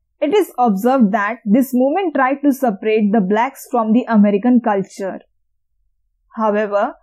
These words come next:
the fact was most of the blacks were Native Americans. It led to the negative implications as the black, unlike the other immigrants, had no immediate past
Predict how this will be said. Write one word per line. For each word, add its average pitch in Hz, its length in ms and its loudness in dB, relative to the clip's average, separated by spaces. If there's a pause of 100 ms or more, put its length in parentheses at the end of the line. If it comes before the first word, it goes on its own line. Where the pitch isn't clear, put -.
(180)
the 220 120 0
fact 294 340 -4
was 254 400 -2
most 240 460 2
of 254 200 -2
the 285 100 4
blacks 208 440 -2
were 233 160 0
Native 226 480 2
Americans. 196 800 -2 (840)
It 226 180 4
led 254 220 2 (100)
to 359 80 -2
the 349 100 2
negative 269 460 2
implications 220 840 2
as 240 220 0
the 226 80 2
black, 196 420 -2 (240)
unlike 311 420 0
the 359 140 0
other 240 300 0
immigrants, 196 760 0 (680)
had 240 220 0
no 262 260 4
immediate 247 540 2
past 254 440 -4